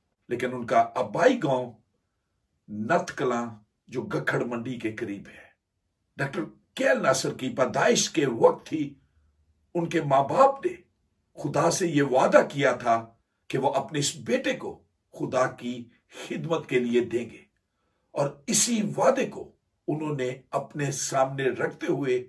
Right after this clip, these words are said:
अपने बेटे कुंदन लाल की परवरिश की।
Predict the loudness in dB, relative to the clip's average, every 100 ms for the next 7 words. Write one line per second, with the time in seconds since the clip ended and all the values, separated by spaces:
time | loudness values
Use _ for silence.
0 | _ _ _ _ -6 -6 -4 -6 -2 0
1 | 2 4 2 0 -12 -20 _ -6 0 0
2 | 4 4 2 -4 -10 -10 -14 _ -2 -2
3 | -2 -6 -8 -10 -18